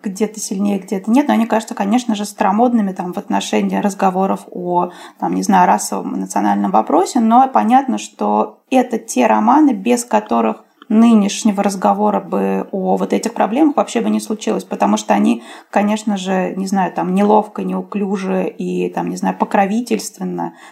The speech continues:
где-то, может быть, особенно в случае Бичерстоу, но они начали какой-то вот этот важный большой разговор и тем самым хотя бы положили какое-то начало. А если говорить о каком-то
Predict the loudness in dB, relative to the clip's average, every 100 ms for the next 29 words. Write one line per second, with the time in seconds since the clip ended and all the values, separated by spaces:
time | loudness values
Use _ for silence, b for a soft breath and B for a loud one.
0 | -16 -4 -2 -2 -2 -2 -4 -8 -6 -6
1 | -4 -2 -2 -2 0 0 0 -4 -4 0
2 | 2 2 0 0 2 2 0 B B B
3 | 2 4 4 2 0 -6 -4 -4 -4 -6
4 | -8 0 4 4 2 -4 -6 -4 -4 -4
5 | -4 -2 0 2 0 -2 -8 -4 0 0
6 | 0 -4 -10 _ 0 0 0 2 2 0
7 | -6 -6 -4 -4 0 0 0 -2 -4 -8
8 | -6 -6 -4 -4 -4 -4 -4 -6 -14 B
9 | B B B B -2 0 2 0 2 2
10 | 0 0 0 0 -4 0 2 2